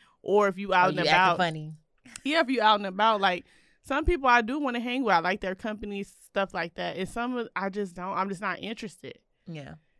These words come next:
Speaker 1: And so instead of me being mean, because, you know, guys already think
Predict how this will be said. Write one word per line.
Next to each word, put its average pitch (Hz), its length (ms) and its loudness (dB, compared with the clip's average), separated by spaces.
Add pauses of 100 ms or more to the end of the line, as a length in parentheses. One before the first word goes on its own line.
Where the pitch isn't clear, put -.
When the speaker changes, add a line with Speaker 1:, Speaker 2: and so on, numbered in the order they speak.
(160)
Speaker 1:
And 196 120 0
so 208 260 -2
instead 208 300 -4
of 202 60 -2
me 202 120 -6
being 180 340 -6
mean, 196 320 -4
because, 185 240 -4
you 202 60 -6
know, 175 200 -2
guys 175 320 4
already 175 240 -4
think 202 320 -4